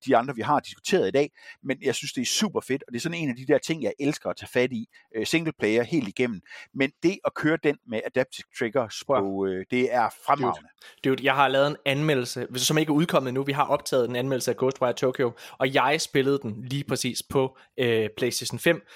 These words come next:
Speaker 2: fordi at, øh, den, øh, vi spillede, vi, vi har optaget anmeldelsen, der har været så mange spil, som er udkommet. Det, vi er ked af, at den ikke er udkommet endnu. Men, hvad hedder det? Det er simpelthen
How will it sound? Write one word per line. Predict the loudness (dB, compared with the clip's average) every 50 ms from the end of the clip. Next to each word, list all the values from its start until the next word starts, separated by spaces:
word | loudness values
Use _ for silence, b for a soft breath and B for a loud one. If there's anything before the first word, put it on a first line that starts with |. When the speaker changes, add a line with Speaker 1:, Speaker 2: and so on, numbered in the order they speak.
| B B B -6
Speaker 2:
fordi | -4 -4 -2 -2 -2
at, | -2 -4 -2 -2 -2
øh, | 0 0 0 0
den, | -2 -2 -4 -6 -4
øh, | -2 -2 0 0 -2 -4 -2 -2
vi | -2
spillede, | 0 4 4 6 6 6 6 6
vi, | 4 2 2 4
vi | 4 4
har | 4 4
optaget | 2 2 2 2 2
anmeldelsen, | 2 2 0 0 2
der | 2 2
har | 2
været | 2 0 0
så | 0 -2
mange | -4 -4 -4
spil, | -4 -4 -4 -4
som | -4 -4
er | -6
udkommet. | -6 -4 -6 -6 -8 -6 -4 0
Det, | 0 0 0
vi | -2
er | -6
ked | -4 0 2 2
af, | 2
at | 2
den | 0
ikke | -4 -8 -8
er | -8
udkommet | -8 -8 -8 -8
endnu. | -8 -10 -12 B B B B B B
Men, | 0 0 0 0 -4 _ _ _ -4 0
hvad | 4 4 4
hedder | 6 6 4 4
det? | 4 2 -2 -4 b b b b 0
Det | 2
er | 2 4
simpelthen | 4 4 2 2 0